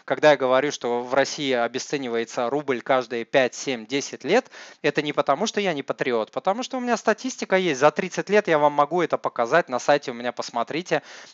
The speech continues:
и поймете, если вы это, вы этого еще не поняли. Поэтому уберите разговоры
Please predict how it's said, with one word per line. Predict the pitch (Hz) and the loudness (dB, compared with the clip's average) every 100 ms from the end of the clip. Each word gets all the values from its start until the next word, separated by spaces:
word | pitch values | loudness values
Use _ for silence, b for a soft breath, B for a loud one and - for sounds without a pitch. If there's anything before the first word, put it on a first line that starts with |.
| - | -8
и | 175 | 2
поймете, | 160 143 180 196 | 4 4 2 -2
если | 127 139 127 | -4 -4 -2
вы | 147 | 2
это, | 156 127 127 - | 2 0 -6 -8
вы | 127 147 | -6 -4
этого | 165 147 135 | -4 -4 -4
еще | 127 - | -4 -6
не | 143 | -8
поняли. | 139 135 117 104 | -6 -6 -6 -8
Поэтому | 107 151 175 165 120 104 - B B - | 2 4 6 4 0 -2 -8 B B -10
уберите | 147 170 196 202 | 0 2 2 2
разговоры | 185 160 156 151 170 151 | 0 4 2 4 2 2